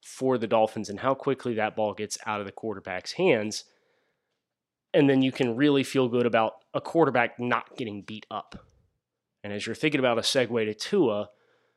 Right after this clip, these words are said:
go look at what Joe Burrow looked like in Cincinnati last week, and go look at what Justin Herbert looked like for the Chargers last week. Both of those teams really struggling with offensive line play to keep their quarterback clean.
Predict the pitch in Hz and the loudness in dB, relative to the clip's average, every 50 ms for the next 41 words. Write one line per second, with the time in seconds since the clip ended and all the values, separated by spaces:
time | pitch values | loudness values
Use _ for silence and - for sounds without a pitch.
0 | _ _ _ _ _ - 127 127 151 156 170 175 170 151 165 156 147 135 135 131 | _ _ _ _ _ -12 0 4 6 8 8 6 6 4 4 4 4 2 2 2
1 | 151 143 131 135 139 131 123 123 123 - 127 127 123 117 123 117 110 - 139 127 | 2 2 4 4 4 4 4 2 0 0 0 0 2 2 0 -4 -2 -2 -2 -2
2 | 117 - 123 120 117 117 107 101 101 98 98 - - - 92 95 - _ - 127 | -2 -2 0 0 0 0 0 -2 -4 -6 -6 -8 -10 -12 -12 -14 -14 _ -10 -6
3 | 127 127 135 139 143 139 135 135 131 120 - 131 127 120 - 123 113 104 131 123 | 0 0 2 2 2 0 2 0 0 0 2 0 0 0 -2 -4 -2 0 0 2
4 | 117 113 92 110 110 104 - - 107 98 98 - _ _ _ _ _ _ _ _ | 0 -2 -4 -6 -8 -8 -6 -6 -6 -6 -8 -10 _ _ _ _ _ _ _ _
5 | _ _ _ - 127 110 101 - 135 120 117 107 101 101 - 101 101 101 98 - | _ _ _ -8 -6 -6 -4 0 2 2 2 2 -2 -6 -6 -6 -6 -6 -6 -8
6 | - - 104 104 - _ - 131 135 117 123 113 120 127 127 120 - - 127 117 | -10 -12 -14 -14 -14 _ 0 0 0 0 -2 -2 0 0 0 0 -2 -4 -6 -6
7 | 101 - - 120 127 127 120 - - - 131 123 127 123 120 117 113 107 110 113 | -6 -8 -4 -2 -2 0 -2 -2 -2 0 0 0 0 0 -2 -2 -2 0 0 0
8 | 107 - 120 113 104 - - 101 95 104 110 110 110 104 - 117 113 101 98 98 | 0 -2 -4 -6 -6 -8 -10 -10 -6 -6 -4 -4 -4 -6 -6 -6 -6 -6 -8 -10
9 | - - 117 - - 113 - - - 117 113 113 98 110 104 101 98 - - 123 | -10 -10 -10 -8 -10 -10 -8 -6 -4 -4 -4 -4 -4 -6 -6 -6 -8 -10 -8 -6
10 | 123 123 113 104 95 | -6 -4 -6 -8 -10